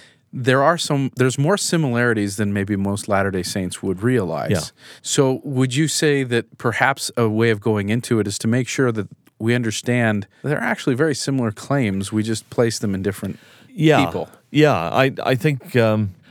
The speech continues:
Speaker 2: I think that's very true. If you mention to a Muslim Adam, Abraham, Moses, David,
Speaker 1: They're on
Speaker 2: um,
Speaker 1: board.
Speaker 2: they're on board. They believe in all of those people. They believe in Jesus as a prophet.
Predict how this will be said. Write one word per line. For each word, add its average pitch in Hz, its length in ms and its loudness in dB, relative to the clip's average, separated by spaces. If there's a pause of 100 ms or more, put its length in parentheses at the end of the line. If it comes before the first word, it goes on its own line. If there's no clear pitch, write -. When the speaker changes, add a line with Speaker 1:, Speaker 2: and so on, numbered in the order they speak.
(120)
Speaker 2:
I 117 60 2
think 123 140 2
that's 120 200 0
very 127 180 4
true. 82 280 0
If - 160 -6
you 139 220 4 (100)
mention 113 720 2
to 101 260 0
a 90 60 0
Muslim 87 560 -2 (160)
Adam, 82 560 0
Abraham, 85 520 -2
Moses, 87 640 -2 (260)
David, 85 640 -2 (520)
Speaker 1:
They're 127 180 2
on 131 100 0
Speaker 2:
um, 127 60 -2
Speaker 1:
board. 120 380 0
Speaker 2:
they're 120 240 2
on 156 140 2
board. 139 320 0 (180)
They 123 120 2
believe 147 500 0
in 110 180 0
all 127 260 2
of 135 100 -2
those 85 260 0
people. 82 300 -6
They 110 140 2
believe 135 360 0
in 151 140 2
Jesus 131 500 -2
as 101 180 -2
a 104 40 -6
prophet. 127 520 -4